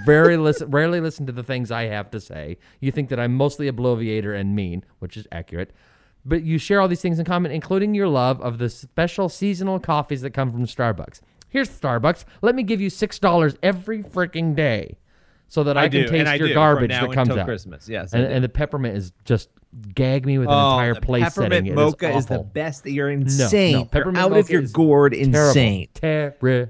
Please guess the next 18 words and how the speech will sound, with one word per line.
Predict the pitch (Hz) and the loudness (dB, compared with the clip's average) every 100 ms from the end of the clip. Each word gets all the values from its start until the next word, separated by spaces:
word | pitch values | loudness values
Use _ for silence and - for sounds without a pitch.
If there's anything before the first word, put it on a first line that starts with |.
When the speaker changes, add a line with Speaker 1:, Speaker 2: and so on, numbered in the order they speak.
| - | 0
Speaker 2:
You're | - 190 190 | 4 4 4
not | 247 247 | 0 2
even | 240 | 4
a, | - | 2
Speaker 1:
Terrible. | - 170 170 | 0 -4 -4
Speaker 2:
this | 220 | -6
is | 254 196 - | -4 -6 0
unchristian. | 160 151 - 120 - 98 | 0 0 2 0 0 -2
That's | 107 120 | 0 2
how | 123 110 | 2 2
awful | 95 87 92 | 0 -4 -8
it | |
is. | 90 - 90 | -8 -8 -10
It's | - - | -12 -14
Speaker 1:
<laughs> | - | -4
Speaker 2:
unchristian. | 135 117 120 92 - - - - - - | 0 0 0 -2 -4 -14 -12 -14 -10 0
But | 127 151 | 2 2
I, | 104 151 | 0 -2